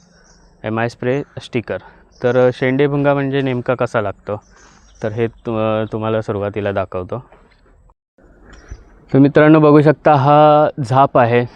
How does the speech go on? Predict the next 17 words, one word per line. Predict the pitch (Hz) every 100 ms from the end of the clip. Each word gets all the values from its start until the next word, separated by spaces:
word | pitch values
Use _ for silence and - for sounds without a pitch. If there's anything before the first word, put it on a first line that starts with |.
| - 123
नारळाचा | 107 107 110 107 113 127 - _ _ _
आणि | 104 107 113 113 120 120 113 _ _ _ _ _ _ _ _ _ _ _ _ _ _ _
ह्या | - 113
झापाला | 113 113 104 123 120 101 95 - _ _ _ _ _ _ _ _ _ _ _ -
तुम्ही | 123
बघू | 123 123
शकता | 127 135 -
काय | 117 120 120
फरक | 120 104 98
आहे | 98
या | 98
झापामध्ये. | 95 - 98 95 95 95 _ _ _ _ _ _ _ _ _ _ _ _ _ -
तर | 117 120
ह्या | 117 127
झापाला | 127 117 - 127 123
आहे |
ना | 104